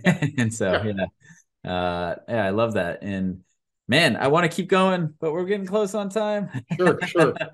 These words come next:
Speaker 2: <laughs>
Speaker 1: sure.
Speaker 2: Uh, any final thoughts or anything you wanna share or plug before we close?
Speaker 1: Um, you know, I,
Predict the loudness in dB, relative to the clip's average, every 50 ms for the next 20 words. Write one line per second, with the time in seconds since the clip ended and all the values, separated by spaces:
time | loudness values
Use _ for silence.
0 | -8 -8 -8 -8 -12 -12 -14 -14 -14 -8 -4 -2 -2 -2 -4 -10 -16 -16 -10 -4
1 | 0 2 2 2 0 -2 -2 -2 -2 -2 -2 -2 -2 -2 0 -2 -4 -2 -2 -2
2 | 0 0 -2 -4 -8 -10 -10 -10 -10 -10 -10 -8 -8 -6 -4 -4 -4 -4 -2 -2
3 | 0 0 0 0 2 2 0 0 0 -2 -10 -8 -6 -6 -6 -6 -6 -4 -2 -2
4 | 0 -2 -2 -4 -8 -14 -20 _ _ _ _ _ _ _ _ _ _ _ _ 0
5 | 2 4 4 6 6 4 4 2 0 -2 0 4 6 6 6 6 4 0 -10 -16
6 | _ _ _ _ _ _ _ 0 2 2 2